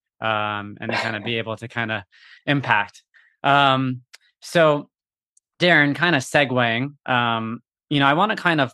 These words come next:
Speaker 1: preface the audience and say Darren's journey, um, has a, a lot of escalation to it. It, it's not just, you know,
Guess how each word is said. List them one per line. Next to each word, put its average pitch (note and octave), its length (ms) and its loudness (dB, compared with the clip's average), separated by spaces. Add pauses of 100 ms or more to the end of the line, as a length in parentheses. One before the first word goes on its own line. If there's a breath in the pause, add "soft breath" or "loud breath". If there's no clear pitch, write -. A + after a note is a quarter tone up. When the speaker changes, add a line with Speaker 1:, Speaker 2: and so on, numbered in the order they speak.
(120)
Speaker 1:
preface C#3 360 0
the B2 140 -2
audience A#2 420 -2
and A2 120 -8
say A2+ 440 -2 (340)
Darren's F3+ 400 0
journey, B2 480 -2 (180)
um, A2 640 -2 (420)
has B2+ 540 0 (180)
a, C#3+ 180 -4
a C#3+ 80 2
lot C#3 200 4
of B2+ 60 0
escalation A#2+ 720 -4
to G2 160 -12
it. G2 100 -10 (240)
It, B2 180 -6
it's C3 220 -6
not D3 320 0
just, C3 440 -2 (260 loud breath)
you B2+ 100 0
know, A#2 320 0